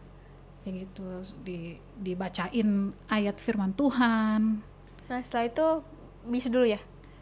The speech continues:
Speaker 1: Nah, setelah itu saya kena bisu.
Speaker 2: Bisu.
Speaker 1: Heeh. Karena jujur ya, saya waktu itu belum terlalu percaya.
Speaker 2: Hmm.
Speaker 1: Eh, maksudnya, eh, ya cuma karena butuh didoain aja, tetapi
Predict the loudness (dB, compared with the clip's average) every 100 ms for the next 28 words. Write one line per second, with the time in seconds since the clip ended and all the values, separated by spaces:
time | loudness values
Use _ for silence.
0 | -6 0 0 2 0 0 2 0 2 4
1 | 6 4 2 -2 2 2 4 2 -2 -4
2 | -4 -2 -4 -4 -6 -6 -6 -8 -14 -18
3 | -8 0 2 4 4 2 2 2 0 -2
4 | -2 -2 0 0 0 -2 -2 -2 2 2
5 | 2 0 0 0 -2 -4 -2 -4 -4 -10
6 | -14 -10 -10 -10 -12 -6 -2 -2 -2 -2
7 | -2 -2 0 0 -2 -12 -18 -18 -18 -18
8 | -2 2 4 2 0 0 2 4 6 4
9 | 6 4 4 2 2 2 4 4 4 2
10 | 2 2 -2 0 0 0 -2 -4 -2 0
11 | 0 2 2